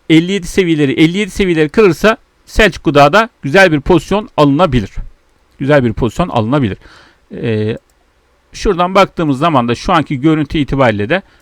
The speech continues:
şöyle bir tablomuz var. Yani biz bir müddet daha böyle alt desteklere kadar gelebiliriz. Kırk dörtler özellikle burada önemli bir destek noktası.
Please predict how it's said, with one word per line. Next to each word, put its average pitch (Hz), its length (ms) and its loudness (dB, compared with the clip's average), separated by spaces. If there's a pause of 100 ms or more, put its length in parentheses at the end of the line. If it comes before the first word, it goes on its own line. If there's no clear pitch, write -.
(100)
şöyle 160 300 -4
bir 180 100 -2
tablomuz 120 580 0
var. 190 160 0 (420)
Yani 156 200 -2
biz 185 260 -6 (100)
bir 185 100 -2
müddet 139 340 -6
daha 160 240 -4 (140)
böyle 143 200 -6
alt 143 260 -4 (140)
desteklere 143 500 -4
kadar 127 260 -6
gelebiliriz. 127 440 -6
Kırk - 260 -12
dörtler 131 340 -4
özellikle 117 480 -6
burada 110 160 -10
önemli 113 300 -6
bir 165 100 -6
destek 185 380 -8
noktası. 190 480 -6